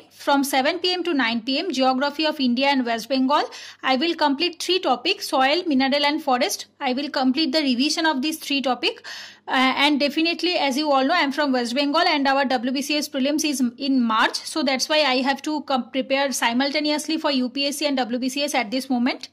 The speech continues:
From nine P M to nine thirty dinner, and after nine thirty to eleven thirty I will revise the polity notes, and eleven and twelve A M to one A M I will revise modern history notes. So these are the to-do list of today's topic.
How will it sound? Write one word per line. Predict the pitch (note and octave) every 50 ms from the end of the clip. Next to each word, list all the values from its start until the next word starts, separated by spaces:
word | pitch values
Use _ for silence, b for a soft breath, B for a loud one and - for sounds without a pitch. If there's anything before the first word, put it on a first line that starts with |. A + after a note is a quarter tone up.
| B B B B B B B B B B -
From | - E4 D#4+ D#4+
nine | D#4 C#4+ C4+ C4+ C4+
P | C#4 D4+ D#4
M | D#4
to | D#4+ D#4+
nine | C4 C4+ C4 C4 C4
thirty | D4 C#4 - D#4+
dinner, | C4+ A3+ C4 A#3+ C4+ D#4 - -
and | - - C4+ C#4 D#4+ F4+
after | E4+ - C#4 C4+ - - D4
nine | C#4 B3+ A#3+ B3 B3+
thirty | C#4+ D4 C#4+ D4 D#4+
to | D#4+ D#4+
eleven | D4 B3+ B3+ B3 B3 C#4 C#4
thirty | C#4+ D4 C4+ - E4
I | C#4+ B3+
will | A#3 - C4
revise | A#3+ B3+ A3+ B3+ C4 C#4 B3+
the | - C#4
polity | C4+ - B3 A#3+ A#3+ A#3+ A#3+ C4+ C4+
notes, | A#3 A#3+ B3+ D#4 G4+ - - - - -
and | - C4 C#4+ E4 F4
eleven | D#4+ C#4+ C#4 C4+ C4+ C#4+ C#4 C4 C#4 - -
and | C4 C4+ C4+ C4
twelve | C4 B3+ C4 C#4 D#4 D#4
A | D#4+ D4 C4+ C4+ C#4
M | C#4 C4
to | D4+ F4 B4 B B B B B B B _ _
one | C#4 C4 D4 D#4+ D#4+
A | - C#4 C4+ - C#4+
M | F4+ G#4
I | - C#4 C4
will | B3+ C#4 C#4
revise | B3+ B3+ B3+ C#4 D4+ E4 B3+
modern | A#3+ B3 A#3+ A#3+ A#3 C4 C#4
history | C#4 D4 C#4+ - - D#4+ D#4
notes. | D#4+ E4+ A4 A4+ - B B B B B
So | - - D#4+ D#4+
these | D#4+ B3+ D4+ D#4+ E4 D#4+
are | E4+ D#4+
the | D4 B3+ D#4 F#4+ G#4 G#4
to-do | E4 C#4+ B3+ D#4
list | D4 C4+ D4+ F4 - -
of | D4 C#4+ D4 - -
today's | - C4+ A#3 C#4 C4+ -
topic. | - B3 G3+ _ _ G3